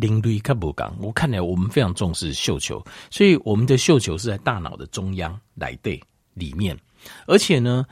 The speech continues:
嗅球跟嗅神经呢，隔了一个隔板，隔了一个隔板。这个隔板，哺乳类动物都有哈，会有个隔板把它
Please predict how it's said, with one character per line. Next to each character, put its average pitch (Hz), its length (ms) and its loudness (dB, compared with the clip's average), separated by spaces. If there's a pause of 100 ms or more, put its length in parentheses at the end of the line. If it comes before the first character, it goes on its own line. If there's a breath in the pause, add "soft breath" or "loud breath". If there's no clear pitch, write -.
(140 loud breath)
嗅 233 300 2
球 101 220 0
跟 139 180 4
嗅 143 220 6
神 90 320 -2
经 107 200 2
呢， 104 200 0
隔 87 180 -6
了 104 120 -2
一 90 60 -4
个 87 140 -6
隔 73 300 -8
板， - 200 -4 (440)
隔 98 120 -6
了 101 60 -4
一 101 60 -2
个 85 140 -6
隔 71 200 -6
板。 69 300 -6
这 170 80 0
个 151 80 0
隔 110 160 -4
板， 85 240 -4
哺 160 160 4
乳 139 120 6
类 117 160 4
动 110 200 2
物 90 120 0
都 78 200 -4
有 62 160 -8
哈， 67 240 -8
会 113 100 -2
有 101 60 -4
个 73 120 -6
隔 69 220 -10
板 - 220 -6
把 71 120 -4
它 - 20 -8